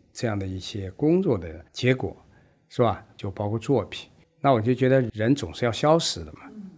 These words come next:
Speaker 1: 对吧？生命总是有限的，你的作品还留在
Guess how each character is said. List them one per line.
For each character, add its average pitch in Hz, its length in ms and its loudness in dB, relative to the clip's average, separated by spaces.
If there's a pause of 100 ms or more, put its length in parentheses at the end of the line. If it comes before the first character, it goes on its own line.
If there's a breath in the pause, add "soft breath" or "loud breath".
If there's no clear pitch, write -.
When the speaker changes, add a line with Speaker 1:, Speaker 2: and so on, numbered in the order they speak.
Speaker 1:
对 120 140 4
吧？ 101 120 0
生 147 200 0
命 151 120 4
总 85 160 -6
是 104 120 -2
有 101 120 -2
限 127 380 -6
的， - 80 -20 (280 soft breath)
你 120 120 -4
的 123 100 0
作 214 220 2
品 104 160 -4
还 90 100 -4
留 85 220 -8
在 92 260 -6